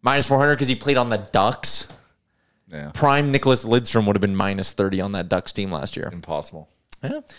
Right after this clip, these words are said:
Speaker 1: I, I like him as a D-man, and then the forwards I listed on, uh, in my article at Oilers Nation today.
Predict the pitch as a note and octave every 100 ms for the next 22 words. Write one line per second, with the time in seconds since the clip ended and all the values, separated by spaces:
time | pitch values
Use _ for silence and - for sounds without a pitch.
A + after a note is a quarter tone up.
0 | - - D#3 C#3 F3 B3 B3 E3+ F3 C#3+
1 | A#2 A2 A#2+ B2+ C3+ C3+ B2+ C3 C3 B2
2 | - - C3 D3 E3 F3 D3+ B2 B2+ C3
3 | C3 - B2 B2 A2 A#2 A#2 A2+ A2 G#2+
4 | A2+ A2+ A2 A2 G#2 A2 G#2 G2+ G2 G#2
5 | G#2+ G#2+ - A2 G2 A2 F#2+ G#2 G#2 G#2
6 | G#2